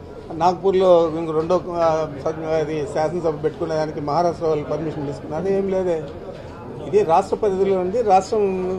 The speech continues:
వాళ్ళ అనుకూలంగా, రాష్ట్రంలో ఎట్లా అనుకూలంగా ఉంటే రాష్ట్ర అభివృద్ధి బ-, అన్ని రకాల, అన్ని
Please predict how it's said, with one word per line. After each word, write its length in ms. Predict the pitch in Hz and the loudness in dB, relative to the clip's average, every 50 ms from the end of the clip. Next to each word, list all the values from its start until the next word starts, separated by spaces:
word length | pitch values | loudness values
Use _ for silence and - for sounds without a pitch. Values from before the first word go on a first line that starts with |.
| 185 185 190 190 185 185 | -4 -4 -4 -4 -2 0
వాళ్ళ 200 | 190 180 185 185 | 0 0 2 4
అనుకూలంగా, 600 | 180 175 175 180 180 214 202 196 196 190 208 208 | 4 4 2 2 2 2 2 2 2 2 0 2
రాష్ట్రంలో 580 | 190 185 180 185 - 208 190 185 190 185 180 | 2 2 0 0 0 -2 0 0 2 4 2
ఎట్లా 460 | 170 175 185 190 180 180 175 170 - - - - - - - | 2 2 2 4 4 4 4 2 -2 -8 -16 -18 -16 -10 -6
అనుకూలంగా 540 | 156 165 175 190 202 190 185 180 185 185 185 | -6 -4 2 4 4 4 4 2 2 4 4
ఉంటే 540 | 180 175 170 160 208 208 202 190 180 175 170 - 180 180 170 | 4 2 2 0 0 2 4 4 2 2 0 -2 -4 -2 0
రాష్ట్ర 280 | 165 180 - - 196 | 0 0 0 -2 0
అభివృద్ధి 500 | 180 175 165 151 170 180 165 175 180 175 | 2 2 2 2 0 0 0 0 0 0
బ-, 280 | 156 170 160 - 175 175 | 0 -2 -6 -6 -4 -2
అన్ని 720 | 175 165 160 165 160 160 170 185 190 190 185 185 180 175 | -2 0 0 0 -2 -2 0 0 0 0 2 0 0 0
రకాల, 380 | 165 170 165 - 180 165 175 185 | -2 -2 -2 0 0 2 4 4
అన్ని 340 | 180 165 156 170 185 190 | 4 2 2 0 -2 -2